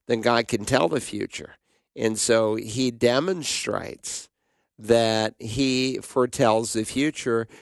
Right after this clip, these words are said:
through prophecies that were made ever before they happened, and they were literally fulfilled. And that was one of the marks of a true prophet.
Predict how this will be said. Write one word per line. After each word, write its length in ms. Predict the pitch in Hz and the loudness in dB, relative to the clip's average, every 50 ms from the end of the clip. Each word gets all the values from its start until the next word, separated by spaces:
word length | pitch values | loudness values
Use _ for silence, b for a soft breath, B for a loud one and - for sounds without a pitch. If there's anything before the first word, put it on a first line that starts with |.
| b b b | b b b
through 200 | - - 135 123 | 0 2 2 2
prophecies 800 | - - 131 127 135 131 - 135 123 - - 135 131 127 120 113 | 4 4 4 4 4 4 2 0 0 0 0 0 0 0 2 2
that 120 | 120 104 | 2 2
were 140 | 110 120 110 | 2 0 0
made 400 | 107 120 120 123 120 120 117 113 | 2 2 2 2 2 2 0 -2
ever 380 | - 117 135 160 170 175 180 143 | -2 -2 -2 0 2 2 0 0
before 380 | 127 120 117 - 123 120 113 | 0 -2 -2 0 2 2 4
they 160 | 113 113 117 | 4 2 2
happened, 460 | 117 123 131 135 135 - 123 113 117 117 | 2 0 0 0 0 0 -2 -2 0 0
and 160 | 113 113 117 | 0 0 2
they 120 | 113 110 | 2 2
were 180 | 110 113 110 110 | 2 2 0 0
literally 480 | 107 107 107 110 110 110 107 107 113 | 0 0 0 0 -2 -2 0 0 -2
fulfilled. 560 | 110 - - 113 107 - 151 147 - - - 113 | -2 -2 -4 -6 -4 -2 0 0 0 0 0 0
And 140 | 110 110 | 2 4
that 260 | 127 135 151 - - - | 4 4 2 2 0 0
was 220 | 143 127 117 113 | 0 0 0 -2
one 180 | 131 135 127 123 | -4 -4 -2 -2
of 100 | 120 117 | 0 0
the 100 | 110 107 | 0 2
marks 440 | 110 113 117 135 160 156 - - | 2 2 2 2 0 -2 -4 -4
of 100 | 127 117 | -2 0
a 80 | 117 113 | -2 -2
true 260 | 110 - - 120 113 | -2 -2 -4 -4 -4
prophet. 560 | 107 - 139 131 147 160 156 - - - - | -4 -2 0 2 2 2 0 0 -4 -6 -6